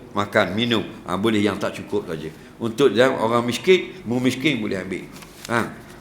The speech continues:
Jadi, kalau mu nak fikir orang lain lebih lagi, perlu, boleh juga lagu tu. Tak ada masalah.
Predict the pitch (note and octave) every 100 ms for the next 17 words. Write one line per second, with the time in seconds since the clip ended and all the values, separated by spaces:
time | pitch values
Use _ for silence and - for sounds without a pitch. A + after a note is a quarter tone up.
0 | - G2 A#2 C#3 - A#2 A#2+ A#2+ A#2+ B2
1 | A#2 A2+ C3+ B2 A#2 A2+ A#2 A2+ G#2 A#2
2 | A2 A2 A#2 C#3 G#2+ G2 A2 A#2+ D3 F#3
3 | F3 - - - A#2+ B2+ C3 A2+ G#2 A2+
4 | F2+ F#2+ F#2 F#2+ F#2+ G2+ G2 E2+ E2+ E2
5 | F#2